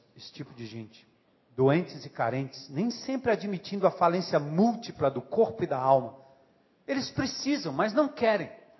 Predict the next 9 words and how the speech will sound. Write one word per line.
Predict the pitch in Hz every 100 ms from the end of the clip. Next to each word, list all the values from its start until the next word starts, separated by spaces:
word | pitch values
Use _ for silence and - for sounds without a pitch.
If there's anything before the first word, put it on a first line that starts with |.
| _ _ -
Ou | 269
ainda | 262 285 262
não | 233 285
conseguem | - 302 226 - 277 311 285 262
acesso | 220 - - 262 277 - 262
ao |
poder | 262 269 175 269 269
de | 202 247
Jesus. | 269 180 233